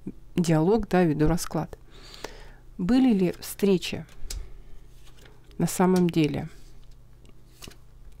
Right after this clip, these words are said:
Вы знаете, встреч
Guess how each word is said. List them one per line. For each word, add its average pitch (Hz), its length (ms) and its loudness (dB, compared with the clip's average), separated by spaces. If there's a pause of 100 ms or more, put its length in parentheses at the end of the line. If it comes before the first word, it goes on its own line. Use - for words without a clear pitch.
(2250)
Вы 196 80 4
знаете, 262 420 4
встреч - 540 2